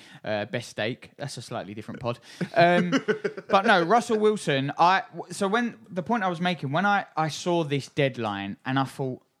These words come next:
Speaker 1: "I can't believe this," 'cause apparently this was around Christmas. He let the season play out. Didn't want it to be a distraction in season. When the S-, Seattle was, their season was over.
Speaker 2: Yeah.
Speaker 1: Right, guys, April the fifteenth. So January when they weren't playing no more. This,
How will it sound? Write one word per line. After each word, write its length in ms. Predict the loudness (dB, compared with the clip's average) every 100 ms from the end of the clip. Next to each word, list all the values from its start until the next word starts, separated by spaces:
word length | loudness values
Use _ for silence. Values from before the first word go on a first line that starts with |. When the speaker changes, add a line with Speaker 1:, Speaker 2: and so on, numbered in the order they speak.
| _ _ _
Speaker 1:
"I 160 | -4 -2
can't 280 | -2 -4
believe 360 | -4 -2 -2 -4
this," 160 | -10 -10
'cause 120 | -10
apparently 400 | -4 -4 -4 -6
this 180 | -8 -10
was 100 | -10
around 320 | -2 0 0
Christmas. 380 | -4 -10 -10 -10
He 80 | -6
let 160 | -6
the 60 | -6
season 340 | -6 -4 -4
play 180 | -4 0
out. 160 | 0 -2
Didn't 140 | -6
want 100 | -6
it 80 | -6
to 80 | -6
be 60 |
a 40 | -4
distraction 540 | -6 -6 -6 -6 -4
in 100 | -4
season. 520 | -4 -8 -6 -6 -4
When 140 | -4 -6
the 40 |
S-, 180 | -8 -12 _ _ _
Seattle 380 | -10 -6 -4 -6
was, 240 | -12 -16 _ _
their 180 | -2 -2
season 340 | -2 -6 -4
was 120 | -6 -4
over. 140 | 0
Speaker 2:
Yeah. 200 | 0 0 -8 -20 _ 0
Speaker 1:
Right, 240 | 2 0 -2
guys, 300 | 0 0 0 -4
April 240 | -6 -6
the 60 | -10
fifteenth. 400 | -10 -10 -12 -10
So 180 | -10 -8
January 400 | -4 -4 -2 -4
when 180 | -4 -6
they 100 | -6
weren't 260 | -6 -8
playing 260 | -8 -6 -6
no 120 | -8
more. 180 | -10 -12 _ _ _ _ _
This, 480 | 0 0 0 -6